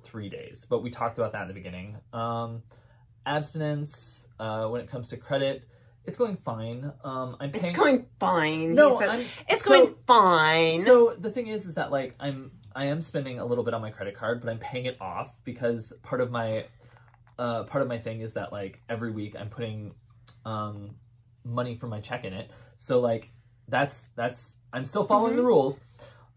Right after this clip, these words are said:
Speaker 1: Um, the walking I do with my dog. And then, was that, there's one more? Walking, no, walking, counting, abstinence, morning pages.
Speaker 2: Yeah.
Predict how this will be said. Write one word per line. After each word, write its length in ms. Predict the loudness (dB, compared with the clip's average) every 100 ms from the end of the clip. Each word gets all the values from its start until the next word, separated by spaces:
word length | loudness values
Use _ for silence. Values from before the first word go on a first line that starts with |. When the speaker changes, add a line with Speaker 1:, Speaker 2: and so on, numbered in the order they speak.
| -4
Speaker 1:
Um, 500 | 0 0 0 -4 -8
the 80 | -4
walking 480 | 2 2 2 -2 -2
I 100 | -6
do 240 | -4 -4
with 160 | -4 -4
my 120 | -4
dog. 460 | -2 -2 -2 -4 -6 -20 _ _ _ _ _ _ -20 -10
And 200 | -8 -4
then, 380 | -4 -4 -4 -10 -16 -20 _ _ -12
was 120 | -8
that, 160 | -8 -10 _ _ -16
there's 160 | -12
one 100 | -10
more? 300 | -8 -8 -10 -14 -20 -20 _ _ _ _ _ _ _
Walking, 360 | -16 -14 -16 -14
no, 260 | -14 -14 -18 _
walking, 380 | -14 -14 -12 -14
counting, 360 | -12 -10 -10 -10
abstinence, 540 | -14 -12 -12 -12 -12
morning 200 | -12 -10
pages. 380 | -12 -12 -14 -16 _ -20 _ _
Speaker 2:
Yeah. 200 | -10 -10